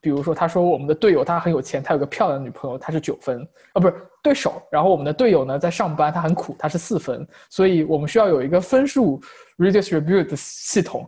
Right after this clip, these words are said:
然后希望大家分数最后都能够平均在一块儿。然后如果分数平均在一块儿，我们就能实现天下大一统。当然这个就是，然后其-，我就能看到所有台底下人的表情都是一片死寂。然后这个时候小海作为观众，然后还给我发了一个信息，然后心疼了我一波。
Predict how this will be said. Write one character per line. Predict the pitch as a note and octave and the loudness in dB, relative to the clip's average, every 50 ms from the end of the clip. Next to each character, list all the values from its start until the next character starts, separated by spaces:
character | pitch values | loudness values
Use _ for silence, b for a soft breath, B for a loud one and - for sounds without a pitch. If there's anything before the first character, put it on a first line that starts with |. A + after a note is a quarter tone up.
| B B B B B _ | B B B B B _
然 | - C#3 D#3+ | -4 -2 0
后 | E3 | 0
希 | D#3 - - A3 | 0 0 2 2
望 | G#3 | 4
大 | F#3+ F#3+ F#3 | 4 6 6
家 | F#3 F3+ G#3 | 6 4 2
分 | G3+ - A3+ G#3 | 2 2 2 2
数 | G#3 - A#3 F3+ | 4 4 2 2
最 | E3 F#3 | 2 2
后 | E3+ F3 E3+ | 2 2 2
都 | E3+ D#3+ | 2 2
能 | D#3+ | 0
够 | D#3 D3 | 0 -2
平 | - - - C3+ | -4 -4 -6 -2
均 | C#3+ D#3+ D#3 D#3 | 0 0 2 2
在 | D3+ C3 | 0 0
一 | A#2+ - | 0 -4
块 | - - - - | -6 -6 -6 -6
儿。 | - B B B B | -6 B B B B
然 | - E3 F3 | 2 2 4
后 | |
如 | G3+ | 4
果 | G#3 F3+ | 4 4
分 | - A3 G#3+ | 4 4 4
数 | G#3 C4+ | 4 4
平 | F3 - D3+ | 2 0 0
均 | D3+ | 0
在 | D#3 E3 C#3+ | 2 2 0
一 | C#3 | 0
块 | - - D3+ | -2 -2 -2
儿， | C#3+ | -2
我 | |
们 | C3+ D3 | -2 -4
就 | D#3 D3 | -4 -4
能 | D3+ D3+ | -6 -6
实 | - C#3 | -6 -8
现 | C3+ B2+ | -8 -8
天 | B2 - C#3 C#3+ | -8 -8 -6 -6
下 | C3+ | -6
大 | B2+ C3+ C3+ | -6 -8 -10
一 | D3+ - | -12 -16
统。 | - _ _ b b b b - | -18 _ _ b b b b -2
当 | F3+ F#3 | 0 2
然 | F#3+ | 2
这 | G#3+ | 4
个 | G3 E3+ | 4 4
就 | D#3 E3 | 4 2
是， | D#3 - - D#3 D3+ D3 C#3+ B B B B B B | 0 2 2 2 2 2 0 B B B B B B
然 | - E3+ F3 | 2 2 4
后 | E3+ E3+ E3 - | 4 2 -2 -6
其-， | - - - - _ _ | -8 -8 -8 -8 _ _
我 | - E3+ E3 | 0 0 2
就 | D#3+ F3 F#3+ | 2 4 4
能 | F3+ F3 E3+ | 4 4 2
看 | E3+ - - A#3 F#3+ | 2 0 0 0 2
到 | E3+ E3+ D3 C3 - B B B B B B B B B _ _ | 4 4 4 2 0 B B B B B B B B B _ _
所 | - - - F#3 G#3+ | -6 -2 2 6 6
有 | A#3+ F#3+ D#3+ - | 6 6 4 2
台 | - - - D#3 D3+ E3+ | -2 -2 -2 0 0 0
底 | E3 - D#3+ | -2 -4 -8
下 | B2+ - F3 E3 | -2 0 0 2
人 | D3+ C#3+ C#3+ | 2 2 0
的 | D3 | -2
表 | D3 - - - G2 F#2+ C3 | -2 0 0 0 0 0 -6
情 | - - - A2+ B2+ C#3+ | -10 -12 -14 -14 -6 -4
都 | D#3 D3+ | -4 -2
是 | D3 D3+ C#3 | 0 0 0
一 | C#3 | 0
片 | C#3 - - F#3 D3 | 0 0 -2 -2 -2
死 | - - - - B2+ | -4 -8 -12 -14 -14
寂。 | - _ - - C3 - B B B B B | -18 _ -12 -12 -12 -12 B B B B B
然 | D#3 D3+ | 0 0
后 | D#3 | 2
这 | - G3 | 2 2
个 | F#3 | 2
时 | F3+ - | 2 2
候 | F3 F3 | 0 2
小 | - F3+ F#3 | 4 2 2
海 | G#3 F#3 C#3+ | 4 2 0
作 | - - E3 | 2 2 2
为 | D#3 D#3 | 2 2
观 | D#3+ - F#3 F3+ F#3 | 2 2 2 2 2
众， | F#3 G3 F3+ | 2 0 0
然 | D3+ D3+ | 0 2
后 | D#3+ | 0
还 | D#3+ D#3+ | 0 2
给 | E3 E3 | 2 2
我 | D3+ D3 | 2 2
发 | - - D#3+ D#3+ | 0 0 2 2
了 | E3 D#3+ | 2 2
一 | D#3 | 2
个 | D#3+ | 0
信 | D#3+ - F3 D#3 | -2 0 -2 -4
息， | D3+ - - D#3 | -4 -4 -2 -2
然 | D3 C#3+ | 0 2
后 | D3+ D#3 D#3+ | 2 0 0
心 | D3+ - - G#3 G3 | 0 0 2 2 2
疼 | G3+ - D3+ C#3 | 2 0 -2 0
了 | D3+ D#3 | 2 4
我 | C#3+ - | 4 2
一 | - C3 | 0 -4
波。 | B2+ B2+ A#2+ A2+ B2+ | -6 -6 -6 -6 -6